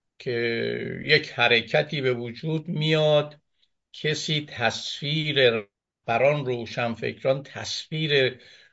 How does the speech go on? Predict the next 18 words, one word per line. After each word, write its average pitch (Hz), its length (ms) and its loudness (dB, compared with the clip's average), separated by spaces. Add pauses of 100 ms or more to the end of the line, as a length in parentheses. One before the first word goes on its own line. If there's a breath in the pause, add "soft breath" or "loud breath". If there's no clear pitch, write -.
(120)
روشنی 127 840 2
که - 160 -4
پاسخگوی 135 1400 0
نیازهای 123 1000 2 (360)
یک 135 280 0
جامعهٔ 127 720 2
مدرن 131 880 2
سدهٔ 123 520 0
بیست 117 260 -8
و 127 40 -6
یکی 120 300 -4
باشه 139 560 0 (340 loud breath)
وجود 143 360 0
نداشته 196 300 6
باشه. - 380 -6 (1000 soft breath)
یعنی 120 560 4
موقعی 127 360 0
که 120 420 2